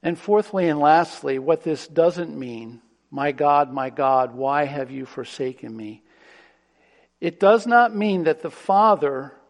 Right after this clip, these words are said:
was displeased with the Son or angry with the Son. He was not angry with him or displeased.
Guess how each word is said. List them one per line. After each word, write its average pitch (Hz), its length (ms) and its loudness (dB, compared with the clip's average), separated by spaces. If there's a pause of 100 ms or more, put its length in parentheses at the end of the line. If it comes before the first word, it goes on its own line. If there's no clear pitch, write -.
(120)
was 160 340 -4
displeased 131 1120 -4 (420)
with 147 300 -4
the 151 80 -6
Son 131 560 -4 (480)
or 185 360 0
angry 208 840 -2 (240)
with 147 280 -6
the 143 100 -4
Son. 131 320 -4
He 160 240 -10
was 165 420 2
not 175 220 0
angry 151 400 -2
with 143 240 -4
him 160 240 -8
or 147 160 -2
displeased. 139 920 -10